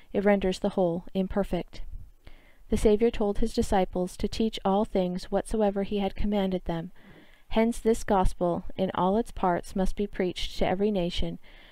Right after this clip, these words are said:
before the Messiah will come, and men must be inspired to prepare them for the accomplishment of so great a work. According to the statement of the Universal Geography, there are three thousand and twenty-six different languages.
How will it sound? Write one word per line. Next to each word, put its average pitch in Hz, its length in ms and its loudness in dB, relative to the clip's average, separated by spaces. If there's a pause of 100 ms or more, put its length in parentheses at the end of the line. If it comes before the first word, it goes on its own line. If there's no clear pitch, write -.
(100)
before 202 340 2
the 214 80 -2
Messiah 175 420 0
will 175 120 -2
come, 170 340 2 (320)
and 208 220 2
men 196 240 4
must 220 240 2
be 208 120 -2
inspired 202 600 0 (380)
to 220 80 -2
prepare 214 400 4
them 180 240 0
for 202 180 0
the 190 120 0
accomplishment 202 600 0
of 185 80 -2
so 202 160 2
great 185 220 2
a 175 60 -2
work. 175 320 -4 (840)
According 240 360 6
to - 100 6
the 240 120 4
statement 180 480 0
of - 180 0
the 190 120 2
Universal 202 520 0
Geography, 185 680 2 (220)
there 208 200 4
are 180 140 0
three 254 340 0
thousand 180 600 2
and 185 160 -4
twenty-six - 760 -2
different - 400 -2
languages. 180 640 -4